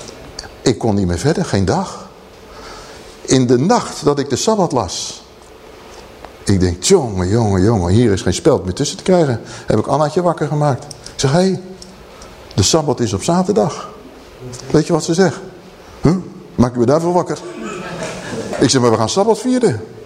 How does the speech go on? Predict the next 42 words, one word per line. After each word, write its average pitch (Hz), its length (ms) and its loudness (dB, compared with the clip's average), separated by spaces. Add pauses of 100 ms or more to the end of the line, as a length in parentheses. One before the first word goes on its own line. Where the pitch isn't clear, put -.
(260)
Maar 165 120 6
ja, 202 80 4
ze - 80 0
heeft 151 120 0
zich 135 100 0
omgedraaid, 156 500 2
is 180 100 0
ze 123 60 -6
verder 165 200 4
gaan 185 80 0
slapen. 208 380 0 (840)
Het - 180 0
heeft 170 220 2
even 185 480 4
geduurd, 156 300 4
want 180 120 4
ik 165 60 2
moest 127 160 4
een 107 60 2
koers 247 260 4
gaan 113 160 2
zoeken. 117 240 4
Hoe 143 80 6
kan 92 100 -2
ik 101 60 0
nou 107 120 2
Sabbat 294 280 4
gaan 262 140 4
vieren? 226 280 4 (180)
Ik 135 160 4
wist 196 220 4
het 127 120 0
echt 165 260 2
niet. 233 360 2 (840)
Het - 180 -8
was 185 160 4
een 196 120 6
wonderlijke 208 440 4
ervaring. 175 520 2 (180)
Dat 151 160 4
als 156 320 4
waarheid 175 580 2